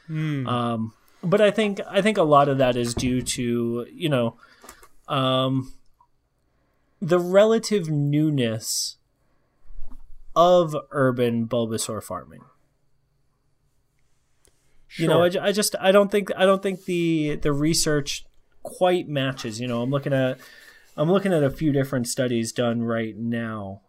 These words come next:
Speaker 2: Um, you know, there, a lot of these, these breeders, you know, are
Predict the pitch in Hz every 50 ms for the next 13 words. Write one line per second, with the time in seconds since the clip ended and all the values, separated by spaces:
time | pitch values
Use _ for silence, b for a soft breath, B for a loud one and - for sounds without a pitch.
0 | _ - - 110 113 110 107 104 104 104 104 104 104 104 104 110 117 _ _ _
1 | _ _ _ _ _ _ _ _ _ - 123 117 113 113 113 117 117 120 117 117
2 | 135 147 - _ b b b b b b b b b b b b b b _ _
3 | _ _ _ _ _ _ _ - 135 135 139 135 135 139 143 151 165 180 180 180
4 | 165 143 135 135 123 120 120 120 123 123 120 120 117 117 - - - - - _
5 | _ - 147 135 123 113 110 - - 175 233 233 190 156 139 131 131 135 135 -
6 | - - - 147 135 127 123 123 120 123 127 123 123 123 120 120